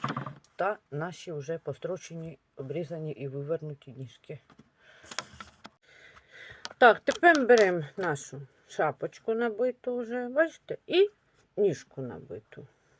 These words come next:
Вставляємо і пришиваємо білою ниткою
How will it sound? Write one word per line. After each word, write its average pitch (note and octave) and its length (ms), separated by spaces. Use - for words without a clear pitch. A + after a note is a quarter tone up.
Вставляємо A3+ 960
і F4+ 220
пришиваємо G#3+ 1000
білою E3+ 640
ниткою C#3+ 680